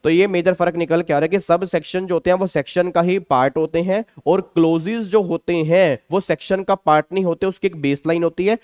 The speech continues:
उस बेस लाइन को हमें हर क्लोज से पहले पढ़ना पड़ता है,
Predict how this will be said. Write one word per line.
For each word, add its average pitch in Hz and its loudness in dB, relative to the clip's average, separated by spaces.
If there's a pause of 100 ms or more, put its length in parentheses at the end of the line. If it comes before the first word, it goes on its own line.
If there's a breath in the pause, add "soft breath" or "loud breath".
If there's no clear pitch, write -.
(140)
उस 226 -2
बेस 165 4
लाइन 165 2
को 190 0
हमें 214 2
हर 185 4
क्लोज 185 2
से 254 4
पहले 180 -2
पढ़ना 156 0
पड़ता 147 -2
है, 170 0